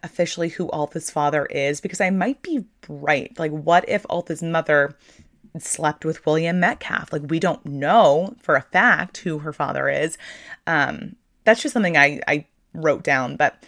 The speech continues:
at the very end of the chapter, he says, "Damn you, I hope you rot in hell, like your whore of a mother." And,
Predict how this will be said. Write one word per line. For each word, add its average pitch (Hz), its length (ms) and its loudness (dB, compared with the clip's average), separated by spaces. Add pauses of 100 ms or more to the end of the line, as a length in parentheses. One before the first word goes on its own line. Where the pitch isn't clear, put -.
(240)
at 180 80 -18
the 220 60 0
very 247 240 6
end 247 100 4
of 208 60 -6
the 220 60 2
chapter, 165 500 4
he 175 180 -6
says, 156 400 4 (100)
"Damn 196 380 2
you, 175 240 0
I 160 80 6
hope 160 300 0
you 220 80 0
rot 190 260 4
in 202 60 0
hell, 151 600 2
like 165 280 0
your 196 140 -2
whore 185 360 4
of 175 80 0
a 185 80 -2
mother." 151 480 2 (460)
And, 160 480 2